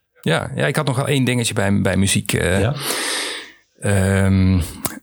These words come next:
Speaker 1: eh, ik ben een enorme fan van belpop. Oftewel, eh, popmuziek uit België.
Speaker 2: Oh, ja.
Speaker 1: Daar komt echt, eh,
Speaker 2: Ja.
Speaker 1: komt echt ontzettend veel moois, eh, vandaan. En ik dacht, eh, laat ik eens even,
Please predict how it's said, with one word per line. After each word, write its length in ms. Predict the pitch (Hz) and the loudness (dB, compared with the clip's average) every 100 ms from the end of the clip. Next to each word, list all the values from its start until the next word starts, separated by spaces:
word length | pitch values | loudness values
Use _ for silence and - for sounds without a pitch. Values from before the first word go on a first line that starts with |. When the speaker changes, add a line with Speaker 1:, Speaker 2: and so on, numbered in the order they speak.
| _ | _
Speaker 1:
eh, 380 | - 104 95 92 | -2 0 2 0
ik 80 | 104 | 0
ben 140 | 117 | 0
een 60 | 123 | 0
enorme 360 | 131 175 143 | 0 0 0
fan 280 | 113 165 143 | 0 0 -2
van 280 | 117 110 104 95 | 0 0 0 0
belpop. 560 | 139 139 - - - - - - _ _ 208 - | 0 -2 -4 -4 -4 -4 -4 -6 _ _ -18 -10
Oftewel, 600 | - 101 101 101 101 98 | -4 -2 -2 -2 -2 0
eh, 360 | 104 95 90 90 87 | 0 2 2 0 -2
popmuziek 480 | - - 117 117 123 | -4 -2 0 0 0
uit 280 | 101 98 - | -2 -2 -2
België. 560 | 87 104 120 90 82 73 - - - - - - | -2 0 2 2 0 -2 -10 -14 -12 -10 -6 -2
Speaker 2:
Oh, 160 | 110 104 | 0 2
ja. 60 | 92 | 2
Speaker 1:
Daar 80 | - | 2
komt 200 | 113 101 | 0 0
echt, 280 | 120 - 113 | -2 -2 0
eh, 160 | 101 | 2
Speaker 2:
Ja. 300 | 101 87 85 82 | 2 2 2 2
Speaker 1:
komt 140 | 117 | 2
echt 200 | 107 110 | 0 0
ontzettend 500 | 120 104 - 147 120 | 0 2 2 2 0
veel 180 | - 120 | 0 2
moois, 380 | 120 131 117 - | 2 2 0 2
eh, 120 | 101 | 2
vandaan. 480 | 92 90 92 131 165 - - - - - - | 2 2 2 2 0 -2 -6 -6 -6 -10 -4
En 140 | 110 107 | 0 0
ik 100 | 104 | 0
dacht, 260 | 117 - | -2 0
eh, 80 | 113 | 0
laat 220 | 113 117 | 0 -2
ik 80 | - | 0
eens 140 | 110 | 0
even, 300 | 107 110 101 | 0 0 2